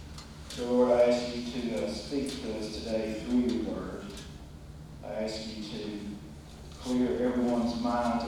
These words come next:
focus on your word. Put aside the things that are worrying us today and things that distract us from your word. I ask you to help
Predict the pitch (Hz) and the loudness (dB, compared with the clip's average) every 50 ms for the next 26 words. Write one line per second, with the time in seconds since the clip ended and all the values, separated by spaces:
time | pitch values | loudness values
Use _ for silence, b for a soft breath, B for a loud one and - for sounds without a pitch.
0 | - 113 120 123 123 120 - - - 117 113 113 110 110 110 107 101 98 92 92 | -2 0 0 2 2 2 0 -2 -2 -2 0 0 0 0 0 -2 -2 -4 -4 -4
1 | 92 95 101 - - - - - - - - - - - - - - - - - | -6 -6 -6 -8 -8 -10 -12 -14 -14 -16 -16 -16 -16 -16 -16 -16 -16 -16 -16 -10
2 | - 117 117 120 120 120 120 117 117 113 113 113 113 107 - 113 110 110 113 110 | -6 -4 -2 -2 0 0 2 4 4 4 2 2 0 -2 -4 -2 -2 -2 0 0
3 | 110 110 107 107 107 104 104 104 110 113 107 113 117 113 110 110 113 110 107 - | -2 -2 -2 -2 -2 -2 -2 -2 -2 -2 0 0 2 0 0 0 -2 -2 -2 -4
4 | - - - 110 107 107 107 107 107 107 107 107 104 101 98 110 110 107 107 107 | -6 -6 -6 -6 -4 -2 -2 -2 -2 -2 -2 -4 -4 -6 -6 -6 -6 -6 -6 -6
5 | 104 104 101 - - - - 107 104 104 104 104 104 - - - - - 73 71 | -6 -6 -8 -8 -8 -8 -6 -4 -4 -2 -2 -4 -4 -8 -10 -10 -8 -8 -6 -6
6 | - - - - 92 90 90 87 87 87 87 85 - - - - - - - - | -6 -6 -6 -6 -8 -8 -8 -8 -8 -8 -8 -8 -8 -10 -12 -14 -14 -14 -14 -14
7 | - - - - - 95 104 104 104 104 107 107 104 104 101 101 104 101 104 - | -14 -14 -14 -12 -10 -6 -4 -4 -4 -4 -6 -8 -8 -8 -8 -6 -6 -6 -6 -6
8 | - | -8